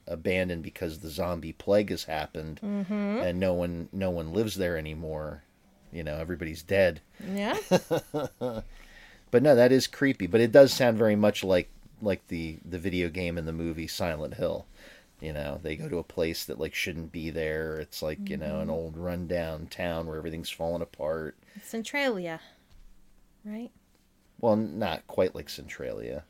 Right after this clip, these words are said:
Speaker 1: I mean,
Speaker 2: Is that what it's based on?
Speaker 1: Silent, yeah, Silent Hill is based on, yeah, there's a mine fire and,
Speaker 2: Mm-hmm.
Speaker 1: you know, all this kind of demonic stuff. But no, that's pretty cool. I like that story.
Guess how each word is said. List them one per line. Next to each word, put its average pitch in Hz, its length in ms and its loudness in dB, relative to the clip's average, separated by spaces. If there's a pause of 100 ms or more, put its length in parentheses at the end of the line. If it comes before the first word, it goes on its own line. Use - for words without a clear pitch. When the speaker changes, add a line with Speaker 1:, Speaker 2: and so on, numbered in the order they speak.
(120)
Speaker 1:
I 110 100 0
mean, 113 160 2
Speaker 2:
Is 104 100 -2
that - 100 -10
what 196 80 -8
it's 190 120 -10
based 180 340 -10
on? 214 60 -6
Speaker 1:
Silent, 131 400 8
yeah, 110 180 6
Silent 107 440 4
Hill 98 180 4
is 82 100 -6
based 80 360 -6
on, 80 280 -4
yeah, 87 140 -2
there's 78 200 -10
a 78 60 -4
mine 80 320 -4
fire 78 680 -6
and, - 240 -12 (160)
Speaker 2:
Mm-hmm. 185 380 -12
Speaker 1:
you 76 80 -8
know, 64 100 -8
all 62 140 -8
this - 180 -14
kind - 200 -16
of 55 180 -10 (320)
demonic 71 480 -8
stuff. - 480 -8 (1800)
But 117 140 2
no, 139 100 4
that's 98 220 2
pretty 107 220 -4
cool. 98 360 -4 (260)
I 98 60 -6
like 101 200 -2
that 82 160 -4
story. 73 420 -8